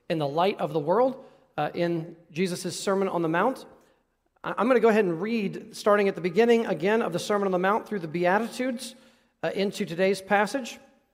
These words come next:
So it'll be verses one through sixteen of Matthew chapter five.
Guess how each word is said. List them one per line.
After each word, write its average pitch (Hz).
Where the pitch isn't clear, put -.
So -
it'll 151
be 160
verses 165
one 190
through 208
sixteen 220
of 147
Matthew 175
chapter 175
five. 190